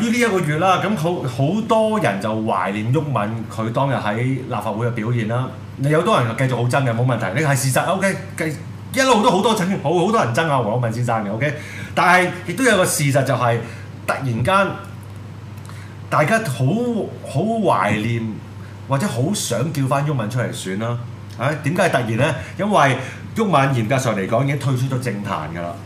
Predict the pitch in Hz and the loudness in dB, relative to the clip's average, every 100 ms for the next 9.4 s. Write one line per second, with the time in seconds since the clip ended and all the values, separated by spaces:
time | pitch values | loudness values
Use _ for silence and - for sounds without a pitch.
0 | - - 131 175 156 - 131 208 220 160 | -14 -4 -2 -2 -2 -2 0 2 0 0
1 | 131 226 143 160 - 131 - 113 107 131 | 0 2 0 -2 -4 -4 -2 -2 0 0
2 | 117 95 98 98 107 110 123 123 135 127 | 0 -4 -6 -6 -6 -4 -4 -2 -2 -2
3 | 101 107 104 78 104 139 127 - - - | -4 -4 -6 -6 -2 -2 -2 -6 -8 -6
4 | 180 175 175 143 - - - 127 135 175 | -2 0 0 -2 -4 -12 -4 0 0 -2
5 | - 92 95 107 120 - - - 110 131 | -6 -6 -2 -2 -2 -8 -12 -6 -4 -2
6 | 123 117 123 117 123 117 143 151 - - | -2 0 -2 0 0 0 -2 -4 -10 -14
7 | - 185 180 131 - - - - - - | -4 -2 0 0 -2 -10 -14 -16 -16 -16
8 | - - - 151 - 117 143 143 104 - | -14 -8 -2 0 0 2 0 0 -2 -2
9 | 98 98 98 | -4 -4 -4